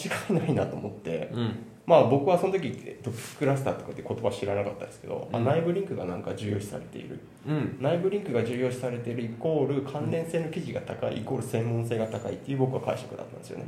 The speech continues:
Speaker 2: そうです、そうです。
Speaker 1: はい。
Speaker 2: うん。
Speaker 1: で、あ、これは効くなと思って、
Speaker 2: うん。
Speaker 1: 今は、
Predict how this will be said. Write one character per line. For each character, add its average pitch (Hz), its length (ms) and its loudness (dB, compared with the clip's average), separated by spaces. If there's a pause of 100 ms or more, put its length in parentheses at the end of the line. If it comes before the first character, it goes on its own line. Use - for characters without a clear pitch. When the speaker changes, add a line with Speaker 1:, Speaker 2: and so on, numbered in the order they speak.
Speaker 2:
そ 156 180 -2
う - 20 -2
で - 60 -2
す、 - 120 -10
そ - 60 -8
う 95 40 -8
で - 60 -12
す。 - 140 -18
Speaker 1:
は 98 120 -2
い。 92 120 -6 (120)
Speaker 2:
う 123 40 -2
ん。 110 140 0 (460)
Speaker 1:
で、 269 340 0
あ、 127 60 4
こ 147 140 -2
れ 151 80 2
は 151 40 2
効 151 100 -6
く - 140 -10
な 156 200 -2
と 139 120 -8
思 139 140 -4
っ - 20 -10 (240)
て、 175 400 -2
Speaker 2:
う 120 60 0
ん。 - 40 2
Speaker 1:
今 139 140 0
は、 165 380 2